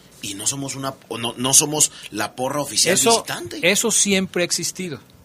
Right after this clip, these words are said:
Speaker 2: E incluso en el partido entre Querétaro y Atlas, había gente del Atlas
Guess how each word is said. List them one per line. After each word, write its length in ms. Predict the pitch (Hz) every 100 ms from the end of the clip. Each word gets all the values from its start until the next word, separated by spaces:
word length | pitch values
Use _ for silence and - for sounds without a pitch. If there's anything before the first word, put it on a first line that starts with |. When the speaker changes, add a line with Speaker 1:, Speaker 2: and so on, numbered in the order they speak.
| _ _ _ _ _ -
Speaker 2:
E 200 | 131 139 -
incluso 600 | 151 139 180 202 160 123
en 120 | 143
el 100 | 143
partido 300 | 139 139 226
entre 240 | 240 208 135
Querétaro 440 | 139 143 156 233
y 120 | 208
Atlas, 400 | 151 120 113 - - - - -
había 400 | 120 127 170 185
gente 680 | - - 196 240 247 247 240 - 147
del 240 | 139 147 156
Atlas 540 | 147 135 110 - -